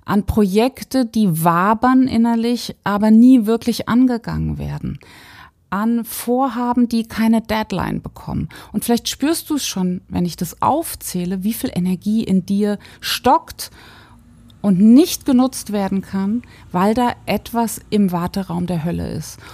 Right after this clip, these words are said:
Und das wollen wir heute einfach mal beleuchten und möchten dich natürlich einladen, mit uns zusammen deinen Entscheidungsmuskel zu stärken, denn darauf wird's ankommen.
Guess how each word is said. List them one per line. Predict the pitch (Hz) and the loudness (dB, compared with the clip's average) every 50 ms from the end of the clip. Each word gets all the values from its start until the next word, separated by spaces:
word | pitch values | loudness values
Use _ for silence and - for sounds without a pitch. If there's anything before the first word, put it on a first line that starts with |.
| - - - | -20 -20 -14
Und | - - 196 185 - | -4 -4 -2 0 0
das | 214 254 262 - - - - | 0 0 0 0 -4 -4 -6
wollen | - 190 220 226 220 | -2 0 2 2 2
wir | 226 202 | 2 2
heute | 208 220 214 - | 2 0 0 -2
einfach | - 185 - 214 202 | -4 -4 -4 -2 -2
mal | 196 185 - - - | -2 -2 -2 -6 -8
beleuchten | - 165 196 190 170 160 151 147 151 156 156 - - - 240 359 466 480 - - - - - 165 - - | -6 0 2 2 4 4 2 2 0 -2 -2 -6 -4 -4 -2 -2 -4 -6 -14 -20 -20 -20 -20 -18 -8 -2
und | - 285 370 453 - - - - - | -2 -2 -2 -2 -6 -12 -14 -6 -2
möchten | 214 233 247 226 - - - 240 240 240 233 226 | 0 0 0 0 -2 -2 0 2 2 2 2 2
dich | 220 220 190 208 | 0 -2 0 0
natürlich | 185 165 - - - 285 311 311 269 214 - - | 0 -2 -2 -4 -2 0 0 2 0 0 -2 -2
einladen, | - 170 180 180 180 180 180 175 180 - 190 | -4 -2 0 0 0 0 -2 -2 0 0 0
mit | 190 185 | 0 0
uns | - 180 180 - - | -2 -4 -4 -4 -4
zusammen | - 185 165 - 175 175 185 185 | -6 -6 -4 -2 -2 0 0 0
deinen | 180 170 160 165 160 | 0 0 0 0 0
Entscheidungsmuskel | - 143 147 - - - 190 240 294 - 151 143 - - - 131 131 - - 143 131 | 0 -2 -4 -4 -4 -4 -4 -4 -2 -2 -2 -4 -4 -4 -6 -6 -6 -6 -8 -10 -10
zu | - - 147 | -10 -10 -12
stärken, | 147 - - - 147 156 - 175 | -12 -10 -8 -8 -8 -6 -4 -4
denn | 165 156 151 | -4 -4 -4
darauf | - 151 160 156 156 - | -4 -6 -6 -6 -6 -6
wird's | - 156 - - | -10 -10 -10 -10
ankommen. | - - 180 190 185 - - 160 160 175 190 | -8 -6 -6 -6 -6 -6 -6 -6 -4 -4 -6